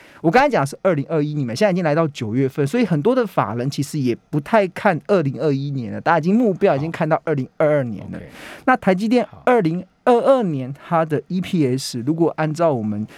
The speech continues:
Speaker 1: 看到的一些普遍法人的预估，应该有机会是落在二十六块。
Speaker 2: 好。
Speaker 1: 二十六块。所以把这二十六块数字记住之后，接下来三个本益比的区间，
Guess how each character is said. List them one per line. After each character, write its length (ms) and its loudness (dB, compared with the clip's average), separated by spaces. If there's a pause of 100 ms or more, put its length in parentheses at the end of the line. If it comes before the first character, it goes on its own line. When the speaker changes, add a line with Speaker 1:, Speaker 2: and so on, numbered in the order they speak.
(200)
Speaker 1:
看 200 0
到 200 2
的 160 -4
一 60 -2
些 240 0
普 180 -8
遍 180 2
法 200 -2
人 120 -4
的 200 -4
预 120 -2
估， 300 -4
应 180 2
该 200 2
有 120 0
机 140 -8
会 100 2
是 160 -8
落 160 -2
在 220 -4
二 100 -4
十 140 -10
六 200 -4
块。 220 -8 (120)
Speaker 2:
好。 360 -20
Speaker 1:
二 80 0
十 120 -2
六 160 0
块。 180 -6
所 160 2
以 140 0 (500)
把 120 0
这 120 2
二 80 6
十 80 -4
六 140 2
块 180 2
数 160 -6
字 220 -2
记 220 -2
住 260 -4
之 220 -2
后， 280 0
接 180 0
下 220 2
来 240 0 (160)
三 460 0
个 100 0
本 220 -4
益 80 -2
比 80 -6
的 140 -6
区 200 -4
间， 260 0